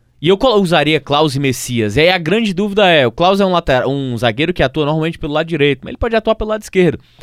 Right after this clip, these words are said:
Só que eu acredito que ele possa colocar o Klaus do lado direito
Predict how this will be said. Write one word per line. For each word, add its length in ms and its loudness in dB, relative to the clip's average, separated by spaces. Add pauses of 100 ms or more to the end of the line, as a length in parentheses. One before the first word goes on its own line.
(200)
Só 160 2
que 100 -2
eu 60 4
acredito 640 -2
que 40 -2
ele 120 2
possa 320 2
colocar 320 0
o 80 0
Klaus 300 -2
do 80 -2
lado 180 2
direito 440 -2